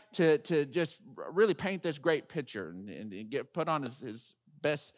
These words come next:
slick salesmanship, uh, deal and take him up on this high mountain and just show him everything. And he sa-, <clears throat> and, uh, it says, "All of this I will give you,"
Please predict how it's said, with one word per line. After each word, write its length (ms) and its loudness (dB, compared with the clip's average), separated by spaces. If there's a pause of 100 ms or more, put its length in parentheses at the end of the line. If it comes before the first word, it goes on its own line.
(140)
slick 380 0
salesmanship, 840 0 (500)
uh, 320 2
deal 320 0
and 100 -10
take 220 -4
him 160 -2
up 160 2
on 140 0
this 140 -6
high 220 0
mountain 500 0 (300)
and 140 -2
just 180 0
show 580 2
him 520 -4
everything. 500 -4
And 80 -6
he 60 -6
sa-, 240 -6 (240)
<clears throat> 340 -6
and, 340 -2
uh, 200 2 (840)
it 100 -2
says, 300 0
"All 240 10
of 140 2
this 240 0
I 100 4
will 140 0
give 300 -2
you," 280 -6